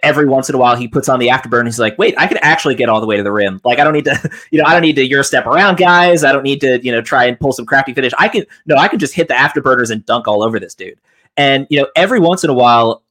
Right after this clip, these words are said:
you see that with Rupert. And, you know, the other thing too is, you know, again, the difference between him being a six six, six seven wing with a ridiculous wingspan versus, you know, being a smaller guard is,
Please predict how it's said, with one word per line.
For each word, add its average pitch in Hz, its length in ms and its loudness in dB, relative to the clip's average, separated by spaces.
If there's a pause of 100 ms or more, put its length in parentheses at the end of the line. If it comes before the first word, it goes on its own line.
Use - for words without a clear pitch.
you 135 120 -2
see 156 200 -2
that 127 320 2
with 120 360 0
Rupert. 123 580 0
And, 117 300 0
you 135 100 -2
know, 120 60 0
the 117 100 -2
other 196 160 -2
thing 107 200 -4
too 113 400 -2
is, 101 340 -2 (460)
you 151 80 -4
know, 113 100 0
again, 127 500 0 (280)
the 107 420 -6
difference 131 280 -2
between 113 360 -6
him 110 360 -4 (100)
being 107 260 -4
a 101 100 -2
six - 420 -6
six, 113 240 -4
six 117 200 -4
seven 110 280 -2
wing 113 240 0
with 110 140 -6
a 110 40 -6
ridiculous 110 420 -6
wingspan 113 500 -4
versus, 104 460 -4
you 113 60 -8
know, 98 120 -2
being 107 300 -4
a - 20 -10
smaller 113 340 -2
guard 123 540 0
is, 120 380 0